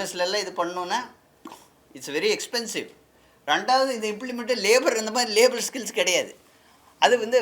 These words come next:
very appreciated. ஏன்னா எல்லாருக்கும் வேலை கிடைக்குது, அது வாய்ப்பு. அந்த மாதிரி நிறைய பண்ணும்போது அந்த வாய்ப்புகள் இருக்கு. So அந்த வகையில வந்து it's, it's a great. அந்த இம்ப்ளிமெண்டேஷன்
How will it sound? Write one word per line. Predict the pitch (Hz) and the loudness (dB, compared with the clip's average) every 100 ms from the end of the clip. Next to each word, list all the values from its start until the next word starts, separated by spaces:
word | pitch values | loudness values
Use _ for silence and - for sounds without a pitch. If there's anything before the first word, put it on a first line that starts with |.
| 196 | 2
very | 208 226 202 160 | -2 -2 0 0
appreciated. | 220 208 208 156 117 131 | 0 -6 -6 -4 -6 -4
ஏன்னா | 185 214 180 151 | 0 2 2 -2
எல்லாருக்கும் | 170 220 220 214 208 233 190 | 4 6 8 6 2 -2 2
வேலை | 190 190 | 2 2
கிடைக்குது, | 160 139 120 104 | -6 -8 -6 -6
அது | 104 | -2
வாய்ப்பு. | 117 151 - 120 - _ _ _ - - | -2 -2 -6 -18 -20 _ _ _ -20 -14
அந்த | 120 | -6
மாதிரி | 135 156 156 139 | 0 0 0 -6
நிறைய | 139 170 | -4 -4
பண்ணும்போது | 165 156 160 180 202 185 - | -2 -4 -4 -6 -6 -6 -6
அந்த | 160 | -2
வாய்ப்புகள் | 139 170 180 147 135 | 0 0 -2 -10 -10
இருக்கு. | 123 180 - - _ _ _ _ _ - | -10 -12 -12 -16 _ _ _ _ _ -2
So | 147 | 0
அந்த | 156 180 | 0 -2
வகையில | 190 185 208 190 | -2 -4 -6 -6
வந்து | 175 196 180 | -6 -10 -12
it's, | - | -12
it's | 117 110 113 | -12 -12 -10
a | |
great. | 127 170 196 196 214 - 131 | -4 -4 -4 -6 -8 -8 -10
அந்த | 127 123 127 | -6 -6 -6
இம்ப்ளிமெண்டேஷன் | 165 196 202 196 185 170 - 180 | -10 -12 -10 -10 -6 -6 -6 -10